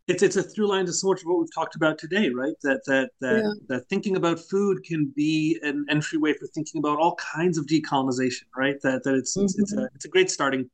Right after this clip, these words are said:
Speaker 1: So that was a, a big takeaway for
Speaker 2: Yeah.
Speaker 1: me as well.
Speaker 2: Yeah.
Speaker 1: Um, and then finally, Charlotte,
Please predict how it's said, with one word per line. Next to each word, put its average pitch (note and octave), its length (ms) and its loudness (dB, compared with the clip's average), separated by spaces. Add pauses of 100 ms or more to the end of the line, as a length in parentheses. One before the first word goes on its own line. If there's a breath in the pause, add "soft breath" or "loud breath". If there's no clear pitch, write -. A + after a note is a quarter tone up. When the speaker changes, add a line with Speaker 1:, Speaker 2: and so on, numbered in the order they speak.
(180)
Speaker 1:
So - 200 -10
that D#3+ 100 4
was D3+ 260 2
a, D3+ 40 -2
a - 260 0
big C#3+ 140 2
takeaway C3 340 -2
for G#3+ 100 2
Speaker 2:
Yeah. G3 140 2
Speaker 1:
me B2+ 80 -2
as A#2 120 -8
well. F#2 220 -2 (760)
Speaker 2:
Yeah. F3+ 280 6
Speaker 1:
Um, D#3 420 2 (420)
and G3+ 120 2
then G#3+ 180 4
finally, D4+ 340 2
Charlotte, G#3 420 0